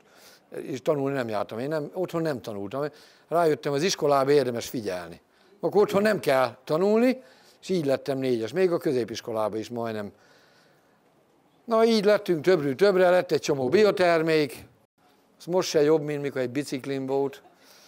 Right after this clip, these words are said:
Most már van egy csomó gyümölcsöm, ott van terítve a főrön, ez a sok ember nem szedné fel, aki itt van. Ugye a Paraszt Akadémia, az iskolát azért ki-, kísértem most is,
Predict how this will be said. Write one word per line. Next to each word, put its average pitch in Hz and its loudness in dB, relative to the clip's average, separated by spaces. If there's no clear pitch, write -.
Most 135 -10
már 143 -4
van 147 0
egy 135 -2
csomó 131 -6
gyümölcsöm, 160 0
ott 170 0
van 143 -4
terítve 160 2
a 123 0
főrön, 147 -2
ez 139 -4
a 127 -8
sok - -8
ember 127 -6
nem 135 -8
szedné 123 -8
fel, 120 -6
aki 110 -8
itt 127 -8
van. 131 -10
Ugye 131 -4
a 120 -2
Paraszt 143 -2
Akadémia, 127 -2
az 147 0
iskolát 147 0
azért 131 -4
ki-, 165 -2
kísértem 143 -4
most 151 -6
is, 151 -8